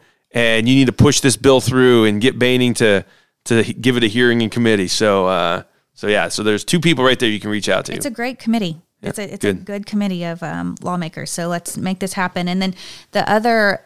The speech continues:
Speaker 2: bill that we really wanna see succeed is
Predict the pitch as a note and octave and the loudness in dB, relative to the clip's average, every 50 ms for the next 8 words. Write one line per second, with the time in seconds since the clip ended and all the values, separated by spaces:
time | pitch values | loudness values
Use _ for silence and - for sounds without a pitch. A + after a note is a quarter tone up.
0 | - F#3 F3+ - G3 G3 G3+ G3 G3 G3+ G3+ G3 G3 - - - F3+ F#3+ F3+ - | -14 -12 -6 -2 0 0 0 2 0 0 0 -2 -2 -4 -6 -8 -6 -6 -4 -2
1 | G3+ G3 G3 F#3+ F#3+ F#3+ F#3+ F#3 F#3 F#3 F3+ - - F#3+ F#3 - F#3 - - - | -2 -2 0 0 0 0 0 0 -2 -2 -4 -4 -6 -6 -4 -6 -8 -8 -8 -8
2 | F#3+ F#3 F#3 F3+ F3+ E3+ - - - F3 F3 F3 F3 E3+ | -6 -4 -4 -4 -4 -6 -8 -8 -8 -8 -6 -8 -8 -10